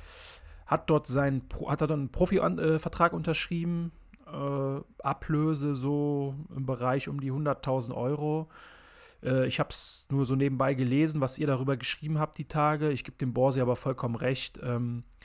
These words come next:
ich fand persönlich das, was ich von ihm gesehen habe, man muss natürlich immer ein bisschen vorsichtig sein in dem Alter,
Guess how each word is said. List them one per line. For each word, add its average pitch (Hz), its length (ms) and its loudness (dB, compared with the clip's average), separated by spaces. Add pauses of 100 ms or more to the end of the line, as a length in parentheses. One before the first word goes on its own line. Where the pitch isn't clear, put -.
(480)
ich - 160 -6
fand 139 260 0
persönlich 131 400 0
das, - 180 -6
was - 160 -4
ich 135 100 -10
von 135 140 -8
ihm 143 200 -6
gesehen 131 340 0
habe, 131 400 -2
man 120 120 -6
muss 123 120 -4
natürlich 117 240 -4
immer 120 120 -2
ein 117 60 -2
bisschen 113 220 -6
vorsichtig 123 500 -4
sein 120 200 -4
in 120 80 -6
dem 117 120 -8
Alter, 123 400 -4